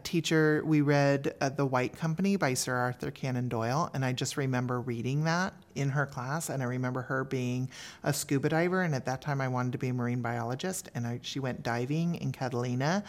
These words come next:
an island off the coast in California, and brought me back the most gorgeous of shells,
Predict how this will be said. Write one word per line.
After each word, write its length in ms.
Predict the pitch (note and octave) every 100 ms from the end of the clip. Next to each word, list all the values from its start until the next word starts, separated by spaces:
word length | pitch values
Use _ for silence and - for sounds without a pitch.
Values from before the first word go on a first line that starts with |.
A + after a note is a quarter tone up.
| - - - -
an 140 | D#3+ D3
island 380 | C3 B2+ C3 B2+
off 180 | A#2+
the 80 | -
coast 340 | - C3+ B2 C#3
in 80 |
California, 640 | B2+ A#2+ B2 G3+ G#3 G#3 G#3
and 200 | D3 C3+
brought 300 | C3+ B2+ -
me 100 | C#3+
back 300 | B2+ B2 B2
the 80 | B2+
most 240 | A#2+ A2+ -
gorgeous 460 | B2 A#2 A#2 -
of 140 | A#2 -
shells, 540 | - - - -